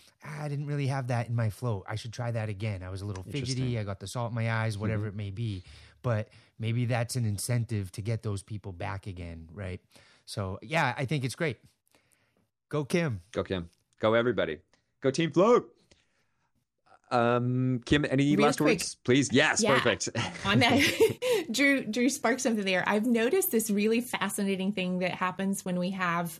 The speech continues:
Speaker 3: um, groups that come in together, two or more people. I mean, our groups for floating, <laughs> two to three people.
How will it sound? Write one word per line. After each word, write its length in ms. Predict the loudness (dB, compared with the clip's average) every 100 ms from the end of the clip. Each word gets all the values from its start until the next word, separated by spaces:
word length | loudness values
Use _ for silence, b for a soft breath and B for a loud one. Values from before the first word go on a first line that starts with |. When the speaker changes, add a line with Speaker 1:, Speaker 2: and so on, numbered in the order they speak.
| -6
Speaker 3:
um, 400 | -4 -2 -2 -4
groups 340 | -4 -4 -4 -6
that 120 | -4
come 120 | -4
in 100 | -4
together, 360 | -2 0 0 -2
two 200 | -2 0
or 120 | 2
more 180 | 2 0
people. 480 | -2 -2 0 0 -2
I 100 | -2
mean, 120 | 0
our 100 | 0
groups 380 | -2 -2 -4 -4
for 100 | -4
floating, 400 | -2 -2 2 0 -2
<laughs> 80 | -6
two 160 | -2
to 120 | 0 0
three 220 | 0 -2
people. 320 | -2 -2